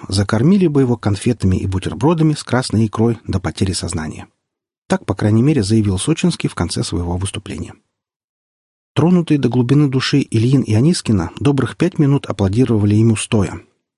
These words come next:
Однако на другом конце стола восседали не кальмары с бутербродами,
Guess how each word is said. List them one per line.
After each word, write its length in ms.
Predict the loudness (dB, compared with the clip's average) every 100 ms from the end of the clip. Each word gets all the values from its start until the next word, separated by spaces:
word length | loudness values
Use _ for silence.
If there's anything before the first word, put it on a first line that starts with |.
| _ -12
Однако 480 | 0 2 2 0 -2
на 160 | 0
другом 380 | 0 0 2 2
конце 320 | 0 -2 -4
стола 340 | -2 -2 0 0
восседали 600 | -2 -2 -2 0 0 2
не 180 | 2
кальмары 420 | 2 0 2 2 -2
с 80 |
бутербродами, 720 | -4 -4 -2 0 0 2 0